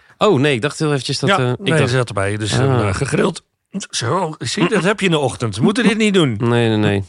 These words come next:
Speaker 2: <clears throat>
Speaker 1: Nee.
Speaker 2: Gegrild aubergientje, olijfje, tomaatje, komkommertje. En dan zeggen ze, "Eh, je moet niet al het je zeggen."
Speaker 1: En,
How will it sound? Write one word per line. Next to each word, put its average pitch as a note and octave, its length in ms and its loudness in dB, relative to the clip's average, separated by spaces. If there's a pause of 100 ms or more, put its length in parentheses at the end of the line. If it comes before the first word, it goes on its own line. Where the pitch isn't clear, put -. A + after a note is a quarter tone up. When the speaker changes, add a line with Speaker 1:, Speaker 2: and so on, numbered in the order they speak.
(120)
Speaker 2:
<clears throat> F#3 380 -8
Speaker 1:
Nee. G#2+ 140 -4 (340)
Speaker 2:
Gegrild F3+ 380 2
aubergientje, C#3+ 640 2
olijfje, A#2+ 1040 0
tomaatje, A2 840 0
komkommertje. G#2+ 680 -2 (260)
En - 80 -12
dan G2+ 60 -6
zeggen G2 220 -8
ze, F2+ 80 -12
"Eh, - 60 -10 (100)
je F3+ 60 -6
moet C#3+ 100 -4
niet F#3+ 140 -6
al F3+ 100 -6
het E3 160 -8
je F#3 180 -8
zeggen." A2 320 -10 (720)
Speaker 1:
En, C#3+ 120 4